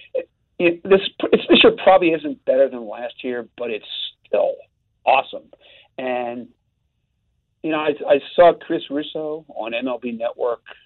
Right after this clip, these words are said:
yelling at Richard Justice for saying that, you know, Mike Trout has a chance to be one of the ten or fifteen greatest players who ever lived and spitting out all the guys he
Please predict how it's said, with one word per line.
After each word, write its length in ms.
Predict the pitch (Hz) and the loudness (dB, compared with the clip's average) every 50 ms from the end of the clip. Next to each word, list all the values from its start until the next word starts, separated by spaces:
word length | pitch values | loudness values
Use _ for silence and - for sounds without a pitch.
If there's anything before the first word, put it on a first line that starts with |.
| _ _ | _ _
yelling 400 | - - 107 110 117 120 123 123 | -12 -6 -2 -2 0 0 0 -2
at 100 | 117 117 | -4 -4
Richard 280 | 120 131 131 - 127 - - | -6 -8 -8 -10 -10 -6 -2
Justice 400 | 127 120 127 - - 139 123 - - - | -2 -2 -2 -4 -6 -6 -4 -4 -6 -6
for 100 | 104 101 - - | -8 -8 -6 -4
saying 480 | - 104 104 107 107 104 101 101 104 101 _ _ _ - - _ _ _ _ _ - | -2 -2 -2 -4 -6 -8 -10 -12 -12 -14 _ _ _ -20 -20 _ _ _ _ _ -4
that, 580 | 98 98 95 98 98 98 98 98 95 98 104 - _ _ _ _ - | 0 2 2 4 4 2 2 2 0 0 -2 -4 _ _ _ _ -14
you 60 | 107 | -12
know, 60 | 101 101 | -10 -6
Mike 200 | 101 104 104 - | -6 -6 -6 -4
Trout 220 | - 120 107 104 | -4 -2 -2 -2
has 120 | 107 104 101 | -2 -6 -8
a 120 | 101 - 107 | -8 -10 -8
chance 120 | 104 107 | -10 -12
to 80 | 107 - | -10 -8
be 60 | 101 | -6
one 180 | 101 101 107 110 | -6 -4 -4 -4
of 60 | 104 | -6
the 80 | 98 - | -6 -6
ten 160 | - - 101 | -6 -8 -6
or 60 | 107 104 - | -6 -6 -6
fifteen 600 | - 107 - - - 110 104 101 104 104 104 98 | -8 -10 -10 -10 -12 -10 -10 -10 -10 -12 -14 -8
greatest 300 | 95 107 104 104 107 - - | -4 -4 -4 -4 -4 -8 -4
players 260 | - 110 107 110 110 | -2 0 0 0 -2
who 160 | 107 101 107 | -2 0 0
ever 140 | 107 113 107 | 0 0 0
lived 360 | 104 104 104 104 110 107 104 | -2 0 0 0 0 -2 -4
and 120 | 98 98 95 - - | -8 -16 -14 -14 -8
spitting 280 | - - 117 117 104 | -6 -4 -4 -4 -2
out 140 | 104 107 104 | -2 0 2
all 120 | 101 101 101 | 2 2 0
the 80 | 98 | 0
guys 260 | 95 - 104 101 101 104 - | -2 0 0 0 0 -2 -4
he 120 | 110 104 | -10 -14